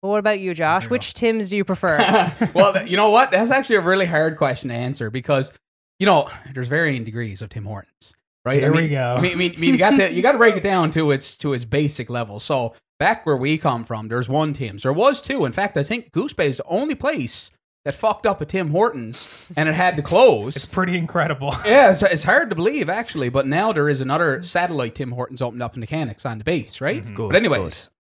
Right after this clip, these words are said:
Speaker 3: so we got used to, like, take it or leave it mentality. Like, if the, if the tea was consistent or not, we were going anyways 'cause they had you proper, like, Monopoly. But out here, you got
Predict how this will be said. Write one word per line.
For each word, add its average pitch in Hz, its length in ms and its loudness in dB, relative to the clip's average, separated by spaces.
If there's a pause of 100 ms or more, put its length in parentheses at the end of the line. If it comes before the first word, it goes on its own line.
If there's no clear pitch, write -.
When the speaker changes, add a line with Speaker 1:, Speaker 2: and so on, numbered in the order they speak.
(140)
Speaker 3:
so - 340 -2 (260)
we 143 120 0
got 139 240 2
used 190 240 -4
to, 147 100 -2
like, 117 380 -10 (480)
take 170 200 0
it 151 120 -2
or 135 100 -2
leave 151 240 0
it - 140 -10
mentality. 113 500 -8
Like, 110 180 -12
if 120 100 -16
the, 123 200 -12
if 139 100 -8
the 131 100 -6
tea 196 260 -2
was 156 160 -2
consistent 147 520 -4
or 123 60 -4
not, 156 240 -4
we 131 80 -4
were 117 100 -6
going 143 320 2
anyways 139 600 -4 (260)
'cause 135 120 -4
they 113 80 -6
had 170 280 -4
you 107 140 -8 (540)
proper, 156 260 -2
like, 123 140 -4
Monopoly. 127 480 -6
But 117 160 -6
out 233 140 -2
here, 262 120 -6
you 139 140 -4
got 135 240 -4